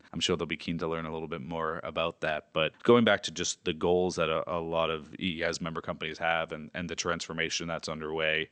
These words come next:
it really does take a lot of partnership to make that happen. There's a lot of stakeholders involved, and we are grateful for Oracle's partnership here at E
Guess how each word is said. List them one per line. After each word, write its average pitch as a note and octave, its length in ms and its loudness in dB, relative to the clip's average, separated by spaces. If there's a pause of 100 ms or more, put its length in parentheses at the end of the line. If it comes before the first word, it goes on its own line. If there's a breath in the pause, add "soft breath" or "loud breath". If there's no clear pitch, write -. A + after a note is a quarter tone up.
(140 soft breath)
it G2+ 180 4 (100)
really A2 380 4
does E2+ 320 4
take F2 240 -2
a E2 60 -4
lot D#2+ 220 0
of D2+ 200 -6 (220)
partnership E2 760 0
to D#2+ 260 -4
make F2 300 0
that E2 160 0
happen. D#2+ 320 -6
There's D#2+ 160 -4
a E2 60 -6
lot D#2+ 160 0
of D#2 60 -2
stakeholders D#2+ 540 -6
involved, D2+ 460 -2
and D2+ 260 -6 (160 soft breath)
we F2 140 2
are E2 120 4
grateful F#2 500 4
for E2+ 380 -4
Oracle's E2 360 -4
partnership E2 540 -2
here E2 280 -2
at D#2 260 -4
E E2+ 140 -10